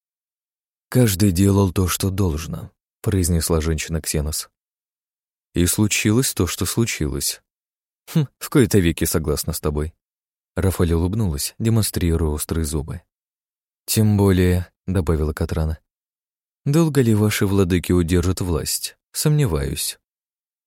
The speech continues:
Рафаэль нахмурилась. Ей явно не понравилось, что Катран оставила за собой последнее слово.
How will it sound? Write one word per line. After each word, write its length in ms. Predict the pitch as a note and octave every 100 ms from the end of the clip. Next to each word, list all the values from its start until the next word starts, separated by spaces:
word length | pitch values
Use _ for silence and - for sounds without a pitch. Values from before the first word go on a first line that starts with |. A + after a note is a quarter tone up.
| _ _ _
Рафаэль 340 | F#2+ A#2 D#3 D#3+
нахмурилась. 720 | F3 D#3+ A#2+ G2+ A2+ - - _ _ _ _
Ей 220 | A2+ G#2
явно 240 | G2 F#2 F#2+
не 100 | F#2+
понравилось, 600 | B2 C#3+ C3 D2+ D2 D2
что 180 | -
Катран 380 | D#2+ E2 - D#2+
оставила 400 | D#2+ - D#2+ D#2
за 140 | D2+ D#2+
собой 300 | - F#2+ A#2+
последнее 560 | A2 - E2 D2+ D#2+
слово. 460 | F2+ - C2+ C#2+